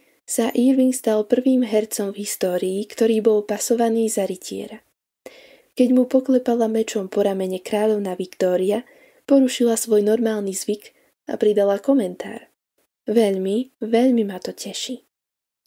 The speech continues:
Vo vchode, kde bol Teres smrteľne napadnutý na ulici Maiden Lane, sa na zadnej strane divadla dodnes nachádza zelená pamätná tabuľa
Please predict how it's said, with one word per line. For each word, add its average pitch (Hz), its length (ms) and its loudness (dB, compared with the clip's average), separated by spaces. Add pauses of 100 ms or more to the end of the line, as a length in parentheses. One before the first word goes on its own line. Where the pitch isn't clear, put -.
(760)
Vo 254 160 6
vchode, 226 400 4
kde 208 160 0
bol 196 240 0
Teres 208 520 0
smrteľne 226 580 0
napadnutý 196 640 -4
na 214 160 -2
ulici 226 400 0
Maiden 196 480 -2
Lane, 190 400 -4 (320)
sa 247 160 2
na 240 160 2
zadnej 240 400 2
strane 214 340 -2
divadla 202 560 0
dodnes 233 540 0
nachádza 196 500 -4
zelená 226 480 0
pamätná 190 600 -8
tabuľa 196 520 -4